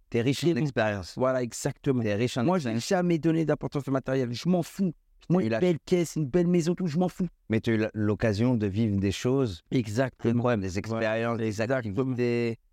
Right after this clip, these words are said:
Speaker 2: Des activités,
Speaker 1: Euh.
Speaker 2: une expérience, des rencontres. Des rencontres. Moi, c'est,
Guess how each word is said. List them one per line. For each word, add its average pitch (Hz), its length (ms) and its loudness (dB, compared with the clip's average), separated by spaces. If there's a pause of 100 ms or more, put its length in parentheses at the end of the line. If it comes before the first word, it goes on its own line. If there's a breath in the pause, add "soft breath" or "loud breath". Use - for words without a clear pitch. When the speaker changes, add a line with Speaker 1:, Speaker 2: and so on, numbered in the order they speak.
Speaker 2:
Des 131 140 0
activités, 135 640 -2
Speaker 1:
Euh. 139 40 0
Speaker 2:
une 139 100 2
expérience, 139 720 0 (100)
des 143 120 0
rencontres. 160 800 -2 (500)
Des 139 120 4
rencontres. 151 440 0 (280)
Moi, 214 160 4
c'est, 160 460 0